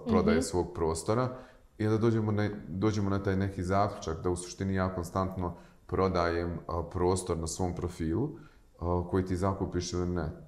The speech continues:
Speaker 1: Ako tebi odgovara, ti zakupiš prostor na tom profilu i mi imamo suradnju.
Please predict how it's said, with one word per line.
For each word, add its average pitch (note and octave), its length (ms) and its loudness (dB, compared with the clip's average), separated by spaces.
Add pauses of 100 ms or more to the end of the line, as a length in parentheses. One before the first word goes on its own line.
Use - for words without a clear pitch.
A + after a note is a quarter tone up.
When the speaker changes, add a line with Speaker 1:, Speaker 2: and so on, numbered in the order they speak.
(120)
Speaker 1:
Ako - 220 -10
tebi F#2 200 0
odgovara, F2 520 2 (480)
ti F2+ 120 -2
zakupiš F#2+ 480 0
prostor F#2 280 0
na F2 60 -4
tom F#2 220 -2
profilu G2+ 460 0
i F#2+ 280 0 (140)
mi G2 140 -2
imamo F2+ 300 0
suradnju. A2 580 0